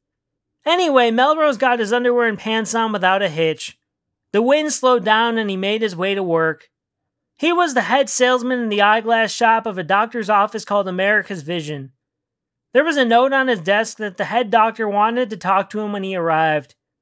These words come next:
So he headed over to Doctor Schmickel's office after he set down his coat on his chair and cleaned off a few pairs of sample frames that had clients' fingerprints all over them.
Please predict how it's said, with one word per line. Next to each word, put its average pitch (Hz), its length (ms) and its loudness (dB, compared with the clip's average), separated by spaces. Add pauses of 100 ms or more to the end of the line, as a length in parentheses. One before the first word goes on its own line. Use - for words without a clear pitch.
(1080)
So 330 260 4
he 311 100 -2
headed 277 320 0
over 254 240 2
to 226 100 0
Doctor 226 380 2
Schmickel's 247 420 -2
office 202 460 2
after 233 260 0
he 220 80 -4
set 247 240 -2
down 247 220 0
his 214 100 -4
coat 254 320 0
on 254 140 -2
his 240 160 -6
chair 220 280 0
and 208 80 -6
cleaned 254 300 -4
off 247 240 4
a 226 60 -6
few 254 200 -4
pairs 240 360 -2
of 190 100 -10
sample 247 420 -2
frames 214 340 -6
that 214 120 -4
had 196 180 -6
clients' 240 480 0
fingerprints 220 640 -6
all 196 160 2
over 180 260 -2
them. 143 300 -10